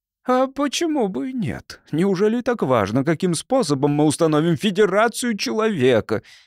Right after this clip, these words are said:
ядовито поинтересовался Девуар. "Если ты остался федералистом, ты не можешь выступать против объединённого человечества".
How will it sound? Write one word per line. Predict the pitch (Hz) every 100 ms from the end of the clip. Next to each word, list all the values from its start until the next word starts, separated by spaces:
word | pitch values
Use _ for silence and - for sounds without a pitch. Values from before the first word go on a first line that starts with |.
| _
ядовито | 104 139 135 120 110 113
поинтересовался | 127 120 131 120 151 196 190 120
Девуар. | 113 135 156 107 - - _ _ _
"Если | 202 196 147 175
ты | 165
остался | 165 156 170 156 180
федералистом, | 170 185 202 254 339 311 - 123 - - _ -
ты | 185 190
не | 240
можешь | 294 196 254 -
выступать | 269 - 269 156 120
против | 165 156 156 -
объединённого | 180 170 190 196 180 190 220 220
человечества". | - 220 208 160 98 78 - - -